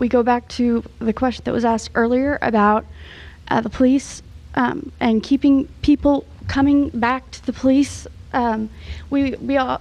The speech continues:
we often are losing, um, employees and, um, on to the department, and it's because, in my opinion,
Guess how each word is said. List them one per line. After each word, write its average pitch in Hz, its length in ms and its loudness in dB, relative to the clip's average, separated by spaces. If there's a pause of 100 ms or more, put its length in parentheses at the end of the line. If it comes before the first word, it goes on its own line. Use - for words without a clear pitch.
(120)
we 262 140 2
often 262 340 2
are 247 360 2
losing, 262 680 4
um, 233 480 -2
employees 294 640 2 (100)
and, 233 380 0
um, 202 580 2
on 247 300 2 (300)
to 285 100 4
the 247 80 0
department, 269 540 0 (760)
and 247 300 4
it's 233 180 -4
because, 269 480 0
in 247 100 0
my 247 140 4
opinion, 240 560 2